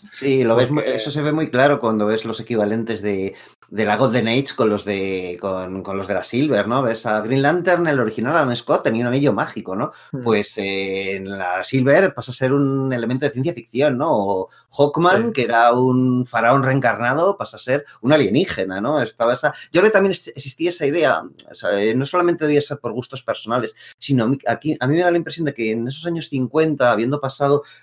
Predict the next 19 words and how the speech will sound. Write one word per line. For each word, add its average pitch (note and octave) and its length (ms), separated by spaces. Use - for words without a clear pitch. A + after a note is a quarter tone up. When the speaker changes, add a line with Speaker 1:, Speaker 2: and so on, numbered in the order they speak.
Speaker 1:
todo C3+ 180
el A#2+ 120
tema B2+ 320
de, G#2+ 360
mm, G2+ 380
pues, G2+ 200
la F2+ 140
seducción F2+ 340
del A2+ 100
inocente, C3+ 720
había B2+ 260
una C#3+ 120
especie C#3 240
como A#2+ 140
de A2+ 60
intento C3+ 380
de, B2 140
de, G#2 580
mm, F#2 380